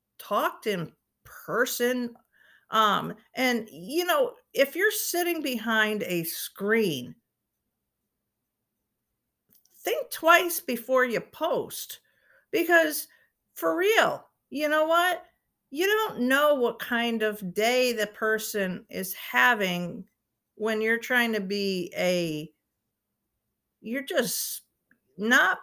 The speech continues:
being nice, because, you know,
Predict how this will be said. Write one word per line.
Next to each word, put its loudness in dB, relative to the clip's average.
being -2
nice, -4
because, 2
you -6
know, 2